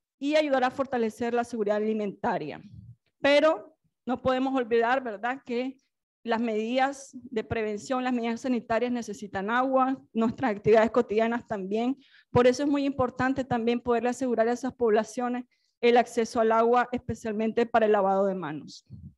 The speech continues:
Y normalmente, cuando pensamos en recursos hídricos, tenemos la tendencia solo a pensar en lo obvio, en lo que podemos ver, que son los recursos superficiales, los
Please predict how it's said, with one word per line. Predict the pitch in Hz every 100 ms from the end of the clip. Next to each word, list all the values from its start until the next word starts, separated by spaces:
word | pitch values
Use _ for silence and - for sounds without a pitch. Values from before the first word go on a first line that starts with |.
| _ _ _ _ _ _ _ _ _ _ _ _ _ _ _
Y | 277
normalmente, | 285 262 269 311 311 285 294 285
cuando | 285 254 220 -
pensamos | 220 214 240 254
en | 262
recursos | 262 262 262 - 277
hídricos, | 269 254 254 240 240
tenemos | 233 214 233
la | 254
tendencia | 240 240 214 220 233 - 233
solo | - 208 220
a | 214
pensar | 240 220 226 214
en | 196
lo | 190 202
obvio, | 247 269 285 254
en |
lo | 190
que | 214
podemos | - 190 247 214
ver, | 202 220 220
que | 220
son | 208 196
los | 202
recursos | 226 - 196 196 202
superficiales, | - - 196 - 175 - 156 123 196 -
los | 185